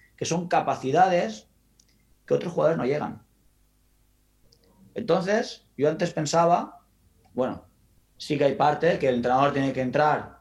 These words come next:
y el entrenador tiene su modelo de juego, su idea, y hay que intentar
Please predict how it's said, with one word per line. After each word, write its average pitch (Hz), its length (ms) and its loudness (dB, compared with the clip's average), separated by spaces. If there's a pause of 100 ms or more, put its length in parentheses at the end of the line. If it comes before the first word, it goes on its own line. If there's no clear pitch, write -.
(100)
y 117 80 -6
el 123 60 0
entrenador 123 420 -2
tiene 143 160 -2
su 123 140 -8
modelo 131 320 2
de 127 60 -10
juego, 151 260 2
su 123 160 -6
idea, 139 260 4
y 131 40 2
hay 131 120 2
que 139 80 -4
intentar 135 680 0